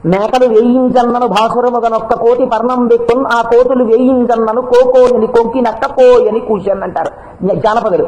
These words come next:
అందరూ వస్తారు, వెళ్ళిపోతాయి లోకాలన్నీ. చిట్ట చివరికి వెళ్ళిపోయిన లోకాలన్నీ ఎవరిలోకి వెళ్ళిపోయాయి? వాడు లయించిపోతాడా? వాడు లయించిపోడు. వాడిలోకి అన్నీ వెళ్ళిపోయి వాడు ఉండిపోతున్నాడు. అలా ఉండిపోయిన వాడెవడు? వాడు పరబ్రహ్మము.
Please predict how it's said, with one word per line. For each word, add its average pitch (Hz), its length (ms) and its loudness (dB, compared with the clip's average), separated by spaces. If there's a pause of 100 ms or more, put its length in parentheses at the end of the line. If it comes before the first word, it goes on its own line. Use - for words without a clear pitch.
(600)
అందరూ 247 460 0
వస్తారు, 262 400 -2
వెళ్ళిపోతాయి 247 440 -2
లోకాలన్నీ. 226 680 -2 (360)
చిట్ట 285 360 -6
చివరికి 294 340 -2
వెళ్ళిపోయిన 269 440 -2
లోకాలన్నీ 294 520 -2
ఎవరిలోకి 294 400 -2
వెళ్ళిపోయాయి? 294 440 -2 (240)
వాడు 233 240 -2
లయించిపోతాడా? 302 600 0
వాడు 294 280 -2
లయించిపోడు. 254 540 0
వాడిలోకి 214 840 0
అన్నీ 254 280 0
వెళ్ళిపోయి 247 280 -2
వాడు 254 160 -2
ఉండిపోతున్నాడు. 254 760 -4 (340)
అలా 240 240 0
ఉండిపోయిన 302 600 2
వాడెవడు? 262 640 2
వాడు 190 140 0
పరబ్రహ్మము. 262 1000 -2